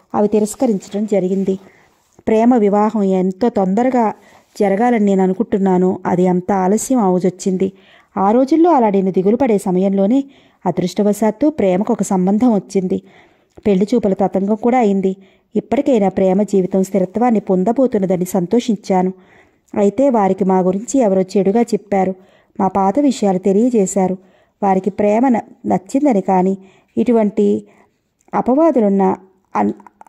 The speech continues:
అనుమానంతో ప్రేమను కోడలుగా అంగీకరించబోమని ఉత్తరం వచ్చింది. ఇది నాకు జీవితంలో మరో అశనిపాతం, అనుకోని సంఘటన. ఆ తర్వాత రెండు మూడు సంబంధాలు వచ్చినా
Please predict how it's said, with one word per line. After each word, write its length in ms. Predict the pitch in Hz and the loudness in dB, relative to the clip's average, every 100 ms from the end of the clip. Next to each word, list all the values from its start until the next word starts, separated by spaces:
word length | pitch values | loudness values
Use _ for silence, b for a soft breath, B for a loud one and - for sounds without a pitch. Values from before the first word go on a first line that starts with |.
| - | -4
అనుమానంతో 600 | 202 240 302 220 190 202 | 0 2 2 0 0 -2
ప్రేమను 380 | 196 196 214 240 | 0 0 0 0
కోడలుగా 460 | 208 190 208 220 | 0 0 0 0
అంగీకరించబోమని 920 | 208 190 240 269 208 - 175 185 185 220 | 0 2 0 0 -2 -2 0 2 2 2
ఉత్తరం 380 | 202 - 262 254 | 0 -2 0 0
వచ్చింది. 480 | 170 - 175 196 - b b b b | -2 -6 -4 -6 -8 b b b b
ఇది 160 | 208 196 | 0 2
నాకు 240 | 190 185 | 2 0
జీవితంలో 580 | 185 190 190 220 185 190 | 0 0 2 0 0 0
మరో 220 | 185 185 | 2 2
అశనిపాతం, 760 | 214 196 - 247 247 202 185 190 - b b b | 2 0 0 -2 0 -2 -2 -6 -8 b b b
అనుకోని 380 | 208 196 208 202 | -2 0 2 0
సంఘటన. 500 | 190 190 185 185 180 185 b b b - | 0 0 0 0 -2 -2 b b b -4
ఆ 20 | |
తర్వాత 300 | 269 302 311 | 0 2 2
రెండు 220 | 233 190 | 2 2
మూడు 180 | 196 196 | 0 0
సంబంధాలు 560 | 208 190 202 226 214 190 | 0 0 2 2 2 2
వచ్చినా 500 | 185 - 208 214 | 0 -2 0 0